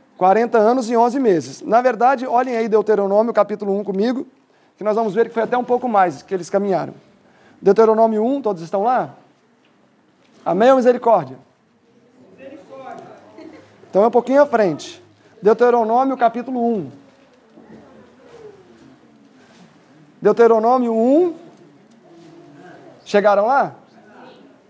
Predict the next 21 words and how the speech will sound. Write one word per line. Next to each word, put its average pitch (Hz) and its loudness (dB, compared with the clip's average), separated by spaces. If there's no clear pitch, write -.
Verso 254 2
três. 226 2
"E 247 6
sucedeu 269 2
que, 240 2
no 262 4
ano 240 2
quadragésimo, 214 2
no 233 2
mês 254 2
undécimo, 269 2
o 226 -6
primeiro 269 2
dia 254 -4
do 277 -6
mês, 240 4
Moisés 233 -2
fez 233 0
o 208 -12
seu 233 -2
discurso 254 -6